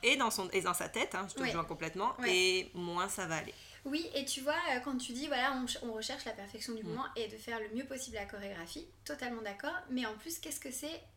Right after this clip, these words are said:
Speaker 2: mieux la chorégraphie ?
Speaker 1: Bien
Speaker 2: Parce
Speaker 1: sûr.
Speaker 2: que en fonction de,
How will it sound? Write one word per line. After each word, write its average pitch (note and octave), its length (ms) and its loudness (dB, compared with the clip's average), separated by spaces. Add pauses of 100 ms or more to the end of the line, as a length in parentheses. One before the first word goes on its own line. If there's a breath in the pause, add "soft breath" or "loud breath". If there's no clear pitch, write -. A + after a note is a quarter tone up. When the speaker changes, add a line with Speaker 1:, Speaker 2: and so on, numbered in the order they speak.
Speaker 2:
mieux C4 300 2
la C#4+ 140 -2
chorégraphie ? A#3 580 -10 (360 loud breath)
Speaker 1:
Bien F3+ 160 -6
Speaker 2:
Parce C4+ 260 6
Speaker 1:
sûr. D4+ 100 0
Speaker 2:
que C4 300 0
en B3 60 0
fonction D4 500 -2 (320 loud breath)
de, A3 60 -6